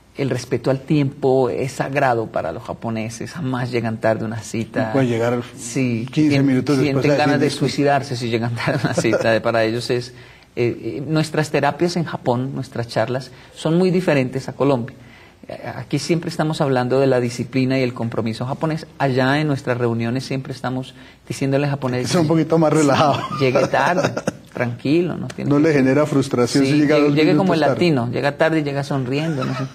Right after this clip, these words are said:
Speaker 2: <laughs>
Speaker 1: sin estrés. <laughs>
Speaker 2: Sí, sí, sí, suele suceder mucho, suele suceder mucho.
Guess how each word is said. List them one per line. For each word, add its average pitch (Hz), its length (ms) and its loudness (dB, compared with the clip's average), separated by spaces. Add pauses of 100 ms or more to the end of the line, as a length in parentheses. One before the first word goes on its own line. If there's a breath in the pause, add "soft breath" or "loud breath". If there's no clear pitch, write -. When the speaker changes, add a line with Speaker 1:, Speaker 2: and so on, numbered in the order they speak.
(140)
Speaker 2:
<laughs> - 280 0
Speaker 1:
sin 143 140 2
estrés. 151 540 -2 (260)
<laughs> - 260 -6
Speaker 2:
Sí, 143 160 2
sí, 131 140 2
sí, 127 160 -2
suele 151 280 4
suceder 131 440 2
mucho, 127 280 0
suele 131 300 0
suceder 120 300 0
mucho. 117 320 -8